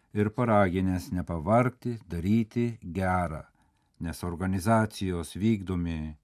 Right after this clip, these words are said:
darbai neša vaisių nesuskaičiuojamiems žmonėms ir šlovina mūsų Tėvą danguje. Dar neseniai pagalba kenčiančiai bažnyčiai finansavo ir Lietuvos katalikus.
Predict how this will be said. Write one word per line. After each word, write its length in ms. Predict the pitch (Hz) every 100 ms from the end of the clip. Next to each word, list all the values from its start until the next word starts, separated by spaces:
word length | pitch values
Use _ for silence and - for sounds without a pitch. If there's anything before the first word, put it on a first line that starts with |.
| _
darbai 640 | 69 95 80 92 117 135 131 _ _ _ _ _ -
neša 400 | 120 139 131 127
vaisių 600 | 117 98 90 85 - 92 87 87
nesuskaičiuojamiems 1300 | 87 98 - - 104 - 127 123 120 117 117 107 - 95
žmonėms 680 | 95 120 117 110 76 64 - - _ _ _ _
ir 180 | 73 67
šlovina 640 | - 90 101 101 101 98 95 95 _ _ _ -
mūsų 420 | 92 120 127 135 127 90
Tėvą 360 | 78 71 78 82 - _ _ -
danguje. 560 | - 101 90 85 73 65 - _ _ _ _ _ _ _ -
Dar 200 | 92 76
neseniai 540 | 87 82 95 95 101
pagalba 540 | 90 92 95 101 87 90
kenčiančiai 680 | 107 107 101 95 90 98 85
bažnyčiai 600 | 92 95 120 117 104 95
finansavo 880 | - 117 123 110 87 87 90 95 -
ir 240 | 101 101 90
Lietuvos 680 | 95 98 110 107 123 123 -
katalikus. 840 | 95 - 92 90 - 95 90